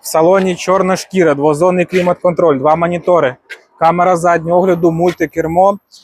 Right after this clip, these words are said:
електричне регулювання сидінь, пам'ять сидінь, все, що є необхідно,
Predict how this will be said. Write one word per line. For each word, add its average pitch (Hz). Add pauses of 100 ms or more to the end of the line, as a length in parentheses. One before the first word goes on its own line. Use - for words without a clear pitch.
(160)
електричне 180
регулювання 165
сидінь, 175
пам'ять 165
сидінь, 175
все, -
що 175
є 175
необхідно, 175